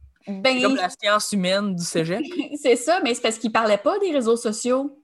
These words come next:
Speaker 2: Ouais.
Speaker 1: là-dedans. Tu sais, écoute, j'avais, j'avais, j'ai déjà reçu un cours avec un V H S, puis un autre, c'est un C D rom, puis le monsieur, il y avait un ordinateur avec des floppy disks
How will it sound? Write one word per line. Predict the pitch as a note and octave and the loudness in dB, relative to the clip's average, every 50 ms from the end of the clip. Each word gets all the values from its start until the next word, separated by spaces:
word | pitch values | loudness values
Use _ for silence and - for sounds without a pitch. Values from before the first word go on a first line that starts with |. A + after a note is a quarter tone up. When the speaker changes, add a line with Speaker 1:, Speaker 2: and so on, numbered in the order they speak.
| _ _ _ _ _ | _ _ _ _ _
Speaker 2:
Ouais. | D3 C#3+ D3 D3+ - | -18 -16 -16 -12 -6
Speaker 1:
là-dedans. | F#3 F3+ F3+ F3+ F3+ G#3 G#3+ A3+ A#3 B3 B3 A3 | -6 -4 -4 -4 -4 -4 -4 -4 -4 -6 -10 -12
Tu | - - | -4 -2
sais, | A#3+ D#4 | -2 -2
écoute, | D#4+ C4 - B3+ C#4 C4+ | -2 0 0 0 0 2
j'avais, | C4 G3+ F#3+ F#3 F#3 G3+ G#3+ G#3+ G#3+ G#3 G#3 G#3 | 0 -2 -2 -2 -2 -4 -4 -2 -4 -4 -4 -4
j'avais, | G3+ G3 G3 G3 F#3+ F#3 - D3+ E3 | -2 -2 0 0 0 -2 -4 -8 -10
j'ai | F3+ G3 G#3 G3 F#3 | -6 -4 -4 -4 -2
déjà | F3+ A3+ C4 C4+ C#4 C#4+ D4+ | -2 -2 0 2 2 0 2
reçu | C#4+ A#3 A3 A3 - - - C#4 D#4 | 2 0 -2 -2 -6 -4 -4 -2 -2
un | C#4+ A#3+ A3 A3 | -2 -2 -4 -4
cours | A3 - - B3+ C#4 E4 F#4 D4+ A#3 F3 D#3+ - - _ _ _ _ _ _ _ _ _ _ - | -6 0 2 2 2 2 0 -4 -4 -6 -10 -14 -20 _ _ _ _ _ _ _ _ _ _ -2
avec | F3+ F#3+ F#3 F3+ G#3 A3+ A#3+ A#3+ - - - | -2 -2 -2 -2 -2 -2 -2 -4 -6 -12 -8
un | G3+ F#3+ | -8 -8
V | F#3 F3+ G3+ | -6 -4 -4
H | G3 F3+ F#3 - - - B3 F4 | -4 -4 -4 -6 -4 -4 -4 -4
S, | A4 - - - _ _ _ _ _ _ _ _ _ _ | -4 -8 -16 -20 _ _ _ _ _ _ _ _ _ _
puis | - G#3 | -2 -2
un | G3+ G3+ G#3+ | -2 0 0
autre, | E3 D#4+ E4+ - - | 0 0 0 -2 -4
c'est | A#3+ | -4
un | G#3+ | -4
C | G#3+ - - A#3+ | -4 0 0 2
D | A3 A3+ A3 G3+ | 4 4 4 2
rom, | F#3+ G#3+ A3 B3+ E4 G4+ E4 B3+ A3+ A3 | 2 2 2 2 2 0 0 -2 -2 -2
puis | - G#3 | -4 -6
le | G3 G3 | -4 -4
monsieur, | G3 F#3+ G3 G#3 - - - A#3+ B3+ C#4+ D#4+ E4+ D#4+ - - _ _ _ _ _ _ | -4 -4 -6 -6 -8 -8 -4 -2 -2 -2 -2 -4 -6 -10 -14 _ _ _ _ _ _
il | F#3 | -4
y | F#3+ | -2
avait | F3+ F3+ F#3 G#3 F#3 G3 G#3+ A3+ A#3 B3 C4+ - - _ _ _ _ - | -2 -2 -2 -4 -4 -2 0 2 2 2 0 -2 -12 _ _ _ _ -8
un | G3+ F#3 F#3 G3 | -6 -4 -2 -2
ordinateur | G#3 G#3 G3+ G#3+ G#3+ B3 A#3 G#3+ A3 A#3+ C4 | -2 -2 -2 -2 0 0 0 2 2 2 2
avec | C#4+ B3 | 2 2
des | G#3+ G#3 | -2 -2
floppy | - - A3 G3+ G#3 - G#3 F3+ | -2 0 -2 -2 0 -2 -6 -6
disks | E3 F3+ A3 B3+ B3 - - - | -4 -2 -2 -2 -2 -4 -14 -20